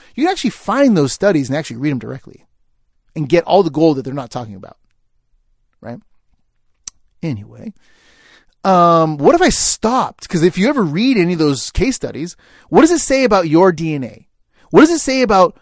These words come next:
what foods you crave? What does it say about what you're gonna have tomorrow, what you're eating right now? Or what's it gonna say about how your body's gonna react to certain foods,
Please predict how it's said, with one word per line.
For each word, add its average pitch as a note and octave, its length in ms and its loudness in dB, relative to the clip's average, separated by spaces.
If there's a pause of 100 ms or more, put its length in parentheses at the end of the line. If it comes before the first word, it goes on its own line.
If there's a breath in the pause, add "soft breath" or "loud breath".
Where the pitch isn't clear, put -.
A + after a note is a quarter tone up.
what A3 160 -2
foods G3 320 -2
you C3 80 -6
crave? - 400 -16 (220 loud breath)
What F#3+ 80 4
does D#4 100 6
it E4 80 0
say B3+ 300 2
about F3 340 4 (840)
what G#3+ 160 0
you're C#4 100 0
gonna B3+ 140 2
have A#3 220 0
tomorrow, G3+ 460 0
what E3 160 4
you're B3 100 -2
eating A#3 280 -4
right G3 220 -2
now? E3 360 -6 (460 soft breath)
Or E3+ 80 4
what's A#3+ 180 4
it D4+ 60 -2
gonna D4+ 100 0
say A#3+ 200 0
about G3 300 2 (180 soft breath)
how C4+ 260 2
your C4 160 0
body's G3 320 -2
gonna F#3 160 0
react F3 380 -2
to E3+ 80 -8
certain D3 280 -6
foods, C#3 320 -6